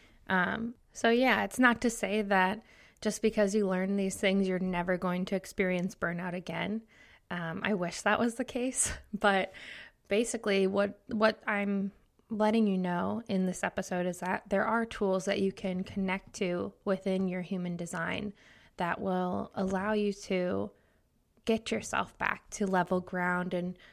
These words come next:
back to an equilibrium, um, when it is that you need it. Um, and I think that that's really powerful to be able to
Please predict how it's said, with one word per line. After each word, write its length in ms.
back 260
to 280
an 140
equilibrium, 920
um, 560
when 300
it 80
is 260
that 180
you 100
need 240
it. 220
Um, 300
and 100
I 40
think 180
that 80
that's 200
really 160
powerful 540
to 100
be 80
able 240
to 460